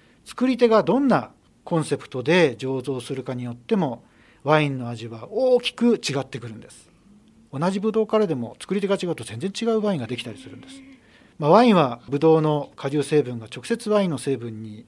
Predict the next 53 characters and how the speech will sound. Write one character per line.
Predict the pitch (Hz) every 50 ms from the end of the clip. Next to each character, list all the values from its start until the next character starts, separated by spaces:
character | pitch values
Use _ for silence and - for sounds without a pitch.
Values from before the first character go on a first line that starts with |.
| _
移 | -
行 | _ - 139 120
す | - 143
る | 131
お | 131
酒 | 123 151 139 156 175
な | 180 196
の | 175 127 113
で、 | 147 160 156 123 104 - - _ _ _ _ _ _ _ _ _
当 | - - 131 147
然 | 147 202 202 190 180 160 - _ _ _ _ _ _ _ _
味 | - 123 113 117
わ | 117 117 117
い | 120
も | 160 196 196
違 | - - 123
っ | 120 117
て | 120 -
き | - 120
ま | 110 -
す。 | - - - _ _ _ _ _ _ _ _ _ _ _
た | - 233
だ、 | 233 196
平 | 139 196 254 269 233
成 | - 277 269 262 262 254 269 -
時 | 175 190 233
代 | 254 214 175
に | 143 120
入 | 147 156 151 135
る | 120 113
と、 | - - 151 147 120 - - _ _ _ _ -
日 | 147 160
本 | 170 196 190 175 151
で | 151 185
も | 196 196 160 131 120 - - _ _ _
国 | - 135 -
際 | - - 165 160 156
ワ | 151 151 151
イ | 151 151
ン | 151
コ | - - 151
ン | 147 147
ク | 135 - 147
ー | 139 131 120
ル | 117
で | 135 147 151 135 117 - - _ _ _ _ _ _ _ _ _
金 | - 214 247 262
賞 | - - 247 220 202 185
を | 165 147 135 - - - - -
受 | 117 143 135
賞 | 139 151 147 139
す | - -
る、 | 127 123 123 123 120